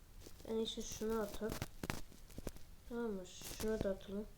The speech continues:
Şöyle. Güzel bir hasar versin. Hayır, hayır. Arkadaşlar o kuleyi aldılar herhalde. Ben hemen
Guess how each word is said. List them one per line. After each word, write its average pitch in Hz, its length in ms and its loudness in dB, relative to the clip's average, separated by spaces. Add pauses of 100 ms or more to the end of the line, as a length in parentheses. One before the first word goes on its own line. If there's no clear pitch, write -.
(520)
Şöyle. 185 960 0 (960)
Güzel 202 240 4
bir 202 40 6
hasar 202 440 4
versin. 185 460 -4 (1500)
Hayır, 208 500 10 (100)
hayır. 220 500 10 (1700)
Arkadaşlar 214 520 6
o 208 180 10
kuleyi 214 260 10
aldılar 202 560 8
herhalde. 202 380 8 (200)
Ben 202 120 6
hemen 220 340 8